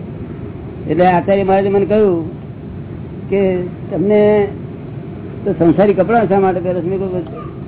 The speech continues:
"મેં પહેરેલા ક્યાં સુધી કહેવાય?" કે તમે કાઢી લો તો ખબર પડે કે મેં પહેર્યો તો નતો પહેર્યો.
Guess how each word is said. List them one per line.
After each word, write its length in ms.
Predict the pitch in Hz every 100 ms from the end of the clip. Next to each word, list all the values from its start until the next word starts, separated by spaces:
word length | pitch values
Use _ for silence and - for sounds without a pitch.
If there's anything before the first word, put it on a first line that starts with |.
| -
"મેં 240 | 127 190 -
પહેરેલા 380 | 123 143 202
ક્યાં 260 | 165 180 220
સુધી 180 | 165 165
કહેવાય?" 400 | 147 135 143 - - - -
કે 100 | 190
તમે 200 | 208 226
કાઢી 300 | 226 151 143
લો 120 | 220 214
તો 160 | 214
ખબર 240 | 208 190 202
પડે 200 | 208 185
કે 60 |
મેં 220 | 170 180
પહેર્યો 280 | 170 147 156
તો 120 | 160
નતો 280 | 147 143 135
પહેર્યો. 280 | 131 139